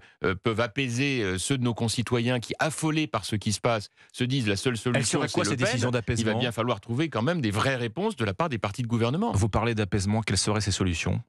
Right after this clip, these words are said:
Speaker 2: Jean-François Copé,
Speaker 1: Ben,
Speaker 2: en
Speaker 1: on
Speaker 2: termes
Speaker 1: les,
Speaker 2: d'immigration ?
Speaker 1: ben, on les connaît par cœur. Enfin, ça fait des années que la gauche, comme d'ailleurs la droite, euh, se défile sur ces sujets, euh, parce que on a peur de la bien-pensance.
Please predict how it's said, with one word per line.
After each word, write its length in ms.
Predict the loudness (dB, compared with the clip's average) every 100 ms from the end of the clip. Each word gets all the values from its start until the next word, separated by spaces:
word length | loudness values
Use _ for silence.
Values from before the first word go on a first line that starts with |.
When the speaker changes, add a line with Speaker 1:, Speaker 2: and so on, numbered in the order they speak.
| -4 -2
Speaker 2:
Jean-François 360 | 0 2 0
Copé, 300 | 0 0 -2 2
Speaker 1:
Ben, 140 | 0
Speaker 2:
en 20 | 2
Speaker 1:
on 40 |
Speaker 2:
termes 140 | 0 0
Speaker 1:
les, 20 |
Speaker 2:
d'immigration ? 480 | 0 0 0 -2 -4
Speaker 1:
ben, 140 | -4 -2
on 40 |
les 120 | -4
connaît 240 | -2 -4 -2
par 140 | -2
cœur. 180 | 0 0
Enfin, 220 | -2 -4
ça 120 | -4 -6
fait 140 | -4
des 200 | -4 -2
années 240 | 0 0 0
que 220 | -4 -4 -8 -20 -8
la 160 | -2 2
gauche, 260 | 2 -2 -2
comme 180 | 0 0
d'ailleurs 260 | 0 0 0
la 120 | 0
droite, 460 | 0 0 -2 -14 -8
euh, 140 | -4 -4
se 160 | -2
défile 380 | 0 0 2 0
sur 160 | 0 -2
ces 140 | -2
sujets, 500 | -2 -4 0 2 0 -4 -20 -8
euh, 140 | -6 -2
parce 220 | -2 0
que 200 | 2 0
on 160 | 0 -4
a 100 | -2
peur 220 | 0 0
de 80 | 0
la 80 |
bien-pensance. 540 | 0 0 0 0 0